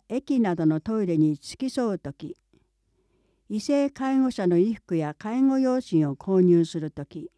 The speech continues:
介護していることを周囲に知ってもらいたいときなどです。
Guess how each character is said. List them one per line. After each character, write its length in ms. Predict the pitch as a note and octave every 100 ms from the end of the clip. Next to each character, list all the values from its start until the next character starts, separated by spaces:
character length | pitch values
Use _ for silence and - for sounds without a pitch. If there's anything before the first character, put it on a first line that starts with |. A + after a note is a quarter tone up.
| _ _ _ _ _ _ _ _ _ _ _
介 280 | C4+ C#4+
護 180 | C4+ F#3+
し 80 | F3
て 120 | F3
い 40 | E3
る 100 | D#3+
こ 120 | D3+
と 180 | D#3+ D3+
を 80 |
周 300 | D#3 - B3+
囲 120 | A3 F3
に 240 | D#3 D#3
知 140 | -
っ 20 | - _
て 100 | C4
も 160 | B3
ら 140 | A#3+ A#3
い 80 | A3+
た 140 | G#3
い 60 | G3
と 120 | D3
き 140 | E3+
な 140 | D3+ C#3
ど 100 | C#3
で 140 | C#3
す。 180 | -